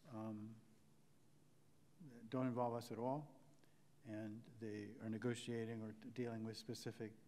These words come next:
folks that they deal with all the time, and then it comes to us via the town manager and is put on our agenda. Um,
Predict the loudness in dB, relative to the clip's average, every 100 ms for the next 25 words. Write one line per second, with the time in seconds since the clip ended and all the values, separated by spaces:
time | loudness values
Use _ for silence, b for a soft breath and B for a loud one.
0 | -20 -20 -10 2 4 2 -4 -8 -8 -4
1 | -4 0 0 0 0 -2 -2 -4 -2 -2
2 | -2 -6 -14 b b b b b 0 2
3 | 2 0 -2 -4 -2 -2 -2 -6 -8 -6
4 | -2 -2 -4 -4 -2 0 0 -2 -2 -4
5 | -4 -6 -8 -6 -6 -6 -8 -6 -4 -4
6 | -8 -16 -18 -20 -20 -20 -20 -20 -20 -20
7 | -20 -20 -20 b b b b b b -8
8 | -4 -2 -2